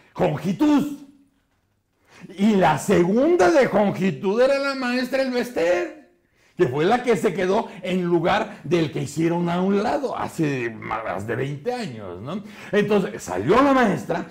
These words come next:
en una conferencia de pre-, de, de prensa,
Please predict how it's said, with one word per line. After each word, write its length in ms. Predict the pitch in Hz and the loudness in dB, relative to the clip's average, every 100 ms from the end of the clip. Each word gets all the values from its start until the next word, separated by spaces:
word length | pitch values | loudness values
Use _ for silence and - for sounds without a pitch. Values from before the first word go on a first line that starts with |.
| - - | -16 -8
en 140 | 131 | -4
una 200 | 143 147 | -2 -4
conferencia 580 | 131 104 123 143 123 117 | -4 -4 -2 -2 -2 -2
de 40 | 98 | -4
pre-, 640 | 104 107 107 113 101 107 | -6 -8 -8 -8 -6 -8
de, 200 | 101 104 | -8 -8
de 120 | 101 | -6
prensa, 300 | 131 143 143 | -6 -6 -6